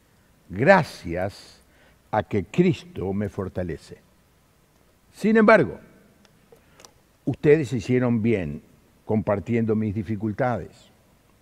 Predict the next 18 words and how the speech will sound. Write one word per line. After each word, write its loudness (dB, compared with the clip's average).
Cuando 4
partí 4
de 8
Macedonia, 4
al 4
comenzar 2
a 8
anunciar 0
el 2
Evangelio, 4
fueron 6
ustedes, 2
los -2
de 0
la 2
iglesia 2
de -4
Filipos, -4